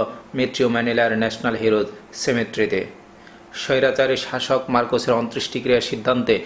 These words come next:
শুক্রবার সারা দেশে ছড়িয়ে পড়ে প্রতিবাদ বিক্ষোভ। বিরোধীরা এই অন্ত্যেষ্টিক্রিয়া বন্ধ করার জন্য আদালতের দ্বারস্থ হয়েছিল, কিন্তু কড়া নিরাপত্তার ভিতর দিয়ে শেষ হলো তার অন্তিম কাজ। এতদিন তার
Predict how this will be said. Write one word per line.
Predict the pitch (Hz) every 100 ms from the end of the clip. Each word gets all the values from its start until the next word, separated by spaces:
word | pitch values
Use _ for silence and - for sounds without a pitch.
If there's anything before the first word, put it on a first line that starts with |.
| - -
শুক্রবার | - 139 135 123 117
সারা | - 120
দেশে | 117 110 127 107 - - -
ছড়িয়ে | - 127 120 120
পড়ে | 113
প্রতিবাদ | 110 123 120 113 110 107
বিক্ষোভ। | 107 - 104 - - - - - - 107
বিরোধীরা | 113 117 113 117 120
এই | 120 107
অন্ত্যেষ্টিক্রিয়া | 107 - - 117 - 117
বন্ধ | 104 113 113
করার | 113 113 110
জন্য | 120 135 175 - - 127
আদালতের | 117 117 117 117
দ্বারস্থ | 107 113 - 123
হয়েছিল, | 110 110 - 107 101
কিন্তু | 120 120 113 98 - - -
কড়া | 127 120
নিরাপত্তার | 120 113 120 - 117 110
ভিতর | 113 117
দিয়ে | 113 107
শেষ | - 113
হলো | 113 110
তার | 110 104
অন্তিম | 101 104 101 101
কাজ। | 95 - - - - - - - - - - - - -
এতদিন | 127 120 139 139
তার | 135